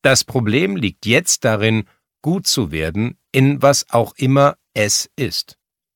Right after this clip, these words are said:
Das verändert sich von Generation zu Generation, aber ein großer Teil spielt sich im Technologiebereich ab.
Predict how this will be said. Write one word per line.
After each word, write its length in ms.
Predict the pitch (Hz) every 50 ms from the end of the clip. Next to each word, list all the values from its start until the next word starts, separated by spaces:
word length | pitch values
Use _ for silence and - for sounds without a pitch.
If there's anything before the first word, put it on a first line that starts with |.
| _ _ _ _ _ _ -
Das 240 | 95 95 95 -
verändert 500 | - - 113 104 120 139 156 139 123 104
sich 160 | - - 98 -
von 160 | - 98 95
Generation 640 | 98 95 98 95 98 95 - - 147 139 127 120 104
zu 120 | - 113
Generation, 680 | 92 104 101 107 101 101 - - - 156 143 110 101 - - - - - _ _ _ _ -
aber 320 | - 113 101 92 107 -
ein 220 | - 92 87 87 85
großer 440 | 95 95 123 117 - - 90 85
Teil 460 | - - 95 85 80 87 87 92 95 - -
spielt 320 | - - - 113 107 101
sich 240 | - 107 98 - -
im 160 | - 107 104
Technologiebereich 1040 | - - 113 - - 120 110 113 113 104 127 127 - - - - - - - - -
ab. 260 | - - _ _ _